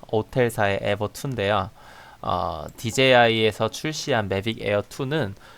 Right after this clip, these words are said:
어, 팔케이 영상은 아니지만 팔케이 하이퍼랩스 촬영이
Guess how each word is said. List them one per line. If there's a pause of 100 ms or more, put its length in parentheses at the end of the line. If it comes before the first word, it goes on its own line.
(140)
어,
팔케이
영상은
아니지만 (360)
팔케이
하이퍼랩스 (100)
촬영이